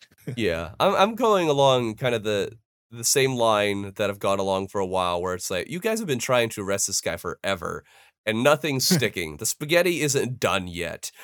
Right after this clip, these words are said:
Speaker 2: and you, you, you're, it's not going to
Speaker 1: <laughs>
Speaker 2: happen. So I, I've kind of fallen along the line of there's no shot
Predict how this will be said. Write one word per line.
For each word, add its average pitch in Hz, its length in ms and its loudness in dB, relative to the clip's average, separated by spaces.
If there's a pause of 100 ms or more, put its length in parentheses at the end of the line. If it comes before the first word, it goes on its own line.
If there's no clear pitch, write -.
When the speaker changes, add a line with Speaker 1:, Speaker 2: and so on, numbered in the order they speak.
(220)
Speaker 2:
and 127 300 6
you, 143 100 0
you, 143 60 2 (180)
you're, - 180 4
it's - 100 4
not 190 220 6
going 160 220 6
to 117 60 2
Speaker 1:
<laughs> 131 180 4
Speaker 2:
happen. 104 400 0 (200)
So 131 300 4
I, 120 240 6
I've 160 140 2
kind 185 160 2
of 139 80 -4
fallen 143 220 6
along 131 200 4
the 123 60 2
line 120 240 4
of 104 160 0
there's 143 300 2
no 127 540 2
shot 107 640 2